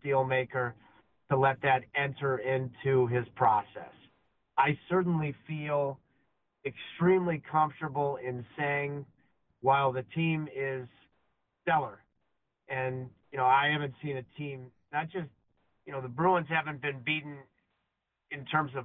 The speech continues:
points and, and losing games very often, but I can assure you they haven't been beaten like the Carolina Hurricanes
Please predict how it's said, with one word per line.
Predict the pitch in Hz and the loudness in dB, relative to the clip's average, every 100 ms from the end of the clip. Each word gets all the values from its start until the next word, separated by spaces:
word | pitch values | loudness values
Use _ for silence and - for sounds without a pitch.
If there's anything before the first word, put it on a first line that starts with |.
| - | -10
points | - 214 185 113 _ 135 | 0 2 2 -6 _ -18
and, | 135 131 143 | -18 -16 -14
and | 147 170 | -4 -2
losing | 165 147 123 | 0 -4 -2
games | 156 185 160 120 _ _ _ _ _ | 0 0 -4 -12 _ _ _ _ _
very | 147 139 | -4 0
often, | 131 127 - 131 123 | 0 -2 -4 -18 -12
but | 131 | -8
I | 151 | -8
can | 160 131 | -8 -12
assure | 123 - 214 | -12 -6 -4
you | 147 | -4
they | 127 131 | -2 0
haven't | 160 160 139 | 0 -2 -8
been | 139 131 | -10 -8
beaten | 143 151 135 | -6 -6 -4
like | 131 127 - | -4 -4 -8
the | |
Carolina | - 135 135 131 131 131 127 | -6 -2 0 2 0 -2 -4
Hurricanes | 135 135 123 127 117 | -2 -2 -2 -6 -6